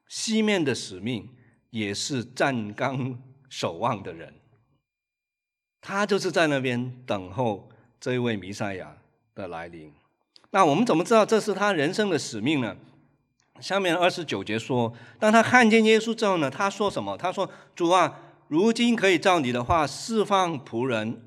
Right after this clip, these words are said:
安然去世。”他可以安然去世了，因为他已经完成了他人生的使命，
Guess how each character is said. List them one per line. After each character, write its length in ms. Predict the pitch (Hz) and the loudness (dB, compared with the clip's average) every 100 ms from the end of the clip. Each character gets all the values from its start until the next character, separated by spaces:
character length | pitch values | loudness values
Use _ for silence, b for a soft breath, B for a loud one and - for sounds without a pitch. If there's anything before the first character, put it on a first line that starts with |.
| - | -8
安 360 | 170 185 180 | -6 -6 -8
然 340 | 139 95 104 113 | -6 -6 -8 -10
去 260 | - 147 | -10 -8
世。” 320 | 123 - 123 - 113 - - - _ _ _ _ _ _ _ - | -10 -10 -12 -12 -12 -12 -14 -20 _ _ _ _ _ _ _ -4
他 220 | 233 240 | 0 2
可 140 | 247 | 2
以 80 | 233 | 0
安 240 | 196 226 | 0 -2
然 200 | 202 175 | -2 -6
去 240 | 214 - 226 | -6 -8 -8
世 200 | - 185 | -4 -4
了， 140 | 117 - _ b b b b _ | -4 -8 _ b b b b _
因 180 | 180 214 | -2 2
为 160 | 196 | 2
他 260 | 156 185 202 | 0 -2 -2
已 120 | 131 | -2
经 240 | 127 156 | -2 -2
完 240 | 120 98 120 | -2 -6 -8
成 240 | 117 104 | -8 -10
了 180 | 98 92 b b b | -12 -14 b b b
他 200 | - 131 | -10 -6
人 240 | 127 101 113 | -6 -6 -8
生 160 | 131 | -8
的 100 | 107 | -10
使 200 | 90 82 | -12 -16
命， 260 | 82 92 | -20 -20